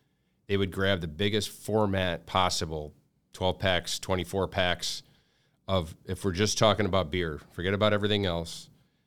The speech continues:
as they were grabbing it in the center aisle, checking out and leaving.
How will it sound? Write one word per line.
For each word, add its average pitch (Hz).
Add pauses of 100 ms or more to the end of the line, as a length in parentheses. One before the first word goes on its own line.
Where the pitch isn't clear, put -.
(140)
as 90
they 98
were 92
grabbing 101
it 110
in 107
the 92
center 101
aisle, 85 (460)
checking 104
out 90
and 85
leaving. 76